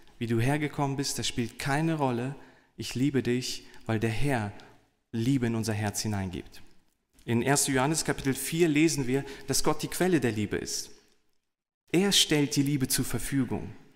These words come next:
Er hat uns zuerst geliebt. Und wenn ich die Liebe weitergebe, wird er unser Herz stärken. Schaut, was hier steht.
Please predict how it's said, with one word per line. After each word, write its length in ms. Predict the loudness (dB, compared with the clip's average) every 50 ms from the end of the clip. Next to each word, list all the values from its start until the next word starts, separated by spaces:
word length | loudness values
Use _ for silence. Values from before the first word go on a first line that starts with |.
| _ _ _ _ _ _ _
Er 340 | 2 4 6 6 4 4 2
hat 160 | 2 0 2
uns 280 | 0 0 2 4 4 2
zuerst 460 | 2 2 2 2 2 2 0 -2 -4
geliebt. 460 | -4 -4 -4 -4 -6 -8 -10 -16 -20 -20 -20 -20 -8 -2
Und 180 | -2 0 2 4
wenn 140 | 4 4
ich 140 | 4 4 2
die 120 | 2 2 2
Liebe 360 | 2 4 4 4 4 4 4
weitergebe, 840 | 2 2 2 2 4 6 6 6 6 6 4 0 -4 -6 -8 -12 -12 -16 -20 -20 _ _ _ _ _ _ _ _ _ _ _ _ _ _ _ _ _ _ _ _ _ _ _ _ _ _ _ _ _ _ _ _ -6
wird 300 | -2 0 0 0 0 0
er 180 | 0 0 2 0
unser 200 | 0 0 0 0
Herz 260 | -2 -2 -2 -2 -4
stärken. 440 | -4 -2 -2 -2 -2 -4 -8 -12 -18 -20 -20 _ _ _ _ _ _ -16 -4
Schaut, 260 | 0 0 0 2 0
was 120 | -2 -2
hier 100 | -2 -2
steht. 400 | -2 0 0 0 0 -2 -4 -10